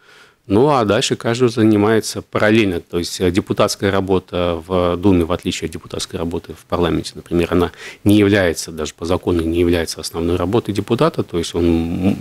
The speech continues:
основной работой. То есть, э, депутат может работать где-то в другом месте, да, соответственно, каждый уже будет, э, применять свои силы и способности, э, там, где он чувствует, э, свою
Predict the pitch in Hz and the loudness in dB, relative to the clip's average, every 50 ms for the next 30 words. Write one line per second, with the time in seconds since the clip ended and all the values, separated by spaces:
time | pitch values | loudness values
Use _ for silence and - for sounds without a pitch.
0 | - - 90 90 - 117 113 113 107 101 101 92 87 85 - - - - - - | -4 -4 -2 2 4 4 4 4 4 2 0 0 0 -2 -4 -4 -12 -20 -20 -20
1 | - - - _ - 90 - - - - - 98 95 92 92 90 90 90 87 92 | -20 -20 -18 _ -12 -10 -10 -10 -10 -6 -2 0 2 4 4 4 4 2 2 -2
2 | 98 - 101 - 98 90 - 98 90 85 87 82 - 92 87 87 87 87 - 90 | -4 -4 -2 -2 -2 -2 0 0 0 0 0 -2 -2 -2 0 0 0 -2 -2 -4
3 | 80 76 - - 87 80 82 87 - - 80 78 78 78 78 80 80 80 82 85 | -10 -12 -12 -12 -12 -6 -6 -6 -6 -6 -6 -6 -4 -4 -6 -8 -10 -10 -8 -2
4 | - 95 98 127 156 175 180 165 143 - - - _ - 101 113 - - - - | 2 4 4 6 6 6 6 6 4 0 -4 -12 _ -2 -2 -2 -2 -4 -10 -6
5 | - - - - 104 92 - - 113 131 120 101 90 - 101 104 101 104 104 - | -6 -6 -2 0 -2 0 0 -2 0 2 0 0 2 0 -2 -2 0 -2 -2 -2
6 | _ _ _ _ _ - 92 87 85 87 - _ _ _ - 120 107 101 98 95 | _ _ _ _ _ -6 -2 -2 -2 -4 -4 _ _ _ 2 4 4 6 6 4
7 | 101 101 98 - - - - 87 92 92 92 90 - - - 101 92 95 95 90 | 4 2 2 -2 -4 -6 -2 0 2 2 0 0 -2 -4 -4 -2 0 2 2 0
8 | - - - - - - 87 85 90 90 - - - - 92 90 92 90 87 90 | -2 -6 -10 -12 -8 -8 -4 -2 -2 -2 -2 -4 -8 -14 -14 -12 -12 -12 -12 -14
9 | 92 92 - _ _ _ - 82 85 85 85 87 82 85 82 78 - _ _ _ | -14 -16 -20 _ _ _ -2 0 0 2 2 2 2 2 2 0 -4 _ _ _
10 | _ _ _ - - - - - - - - - - 104 - - 127 110 - - | _ _ _ -20 -20 -20 -20 -20 -20 -20 -20 -18 -12 -4 2 2 4 2 2 2
11 | - 98 87 - - - 104 95 95 92 92 - - - 101 107 110 107 104 104 | 2 0 0 0 -2 0 2 4 4 4 4 2 2 4 4 4 6 6 6 6
12 | 101 98 | 4 4